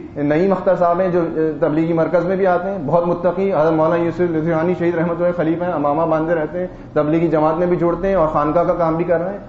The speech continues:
خلیفہ ہیں وہ، ان سے بہت سے لوگ بیعت بھی ہیں اور بہت سے حیدرآباد میں بھی ہیں، کراچی میں بھی ہیں۔ وہ، وہ ایسے لوگ جو خوف خدا رکھتے ہیں، جو خود بھی بچتے ہیں اور دوسروں کو بھی بچاتے ہیں۔ بہت سے لوگ دوسروں کو بچانے کے چکر میں خود نہیں بچتے،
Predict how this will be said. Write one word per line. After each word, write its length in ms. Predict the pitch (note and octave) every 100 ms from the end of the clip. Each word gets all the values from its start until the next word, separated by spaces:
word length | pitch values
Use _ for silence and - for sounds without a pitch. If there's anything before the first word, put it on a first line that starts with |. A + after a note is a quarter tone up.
| -
خلیفہ 320 | D3+ F3 F3
ہیں 200 | F#3 D#3+
وہ، 80 | F#3+ - - - - - -
ان 120 | D3
سے 120 | C#3+ D#3+
بہت 180 | D3 E3
سے 100 | F3+
لوگ 140 | F#3
بیعت 280 | D3+ D#3+ E3+
بھی 120 | F3
ہیں 180 | E3 G3 - - -
اور 200 | C3 D#3
بہت 180 | D3 E3+
سے 180 | F#3 A3
حیدرآباد 380 | F3+ D#3+ D#3+ E3+
میں 160 | G3+
بھی 200 | G3 G#3
ہیں، 100 | G#3
کراچی 340 | - D3 C#3 F3
میں 140 | F#3
بھی 180 | F3+ F#3
ہیں۔ 100 | G#3 - - - - - -
وہ، 120 | B2+ C3+
وہ 80 | D3
ایسے 260 | C#3+ C#3+ F3
لوگ 280 | E3 G3+ E3+
جو 80 |
خوف 260 | F3 A3 G#3+
خدا 340 | G3+ E3+ D#3+
رکھتے 300 | G#3+ G#3+ F#3+
ہیں، 120 | C3 G#2 - - - - - - -
جو 100 | E3+
خود 180 | G3
بھی 180 | F#3+ B3+
بچتے 320 | A#3 G#3 -
ہیں 80 | A#3
اور 100 | B3+
دوسروں 340 | F3 F3+ A3+ A3+
کو 60 |
بھی 80 | A3
بچاتے 400 | F#3 D#3+ D3+ D3
ہیں۔ 80 | B2+ A#2
بہت 200 | F#3 F#3
سے 120 | G3+
لوگ 140 | G#3
دوسروں 300 | F3+ F3+ G#3
کو 60 | G#3+
بچانے 340 | G3 F#3+ G3
کے 120 | G3 G3
چکر 180 | G#3+
میں 120 | G#3+ G#3
خود 160 | G3+
نہیں 100 | F#3+
بچتے، 300 | E3+ C3+ -